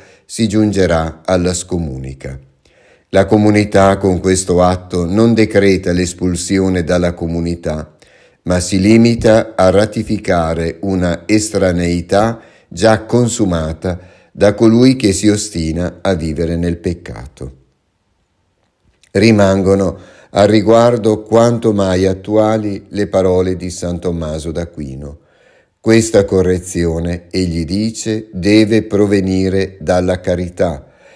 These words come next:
che è amore di Dio e amore del prossimo. Se ami,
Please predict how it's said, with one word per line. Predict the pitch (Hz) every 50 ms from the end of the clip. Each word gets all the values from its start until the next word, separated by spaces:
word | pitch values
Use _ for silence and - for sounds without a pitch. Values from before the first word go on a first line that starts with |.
| _ _ _
che | _ - 95 98
è | 98
amore | 95 92 95 107 110 110 104 101 87
di | 76 85 82
Dio | 71 82 87 87 92 95 95 98 98 98 -
e | - 104 101
amore | 98 92 87 85 82 85 87
del | 87 82 90 90 90
prossimo. | 85 - 73 69 67 67 - - - 69 65 67 67 65 - _ _ _ _ _ _
Se | - - - - - 90 92 92
ami, | 95 98 101 101 107 110 110 107 107